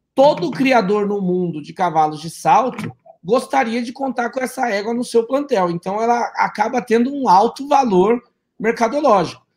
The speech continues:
Se for um cavalo castrado, aí é a, o oposto. Por quê? Porque um cavalo castrado, todo mundo vai ficar assim, "Ah, tá,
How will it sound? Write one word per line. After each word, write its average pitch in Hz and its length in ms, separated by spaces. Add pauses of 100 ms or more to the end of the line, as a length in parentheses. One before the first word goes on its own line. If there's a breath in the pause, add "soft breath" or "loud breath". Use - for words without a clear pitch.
(220)
Se 285 260
for 294 200
um 320 100
cavalo 208 460
castrado, - 880 (300)
aí 262 520 (540)
é 240 300
a, 269 280
o 277 220
oposto. 220 640
Por 240 160
quê? 196 240
Porque - 200
um 247 80
cavalo 247 300
castrado, 240 680
todo 285 220
mundo 302 200
vai 285 120
ficar 277 180
assim, 220 220
"Ah, 247 220
tá, 180 280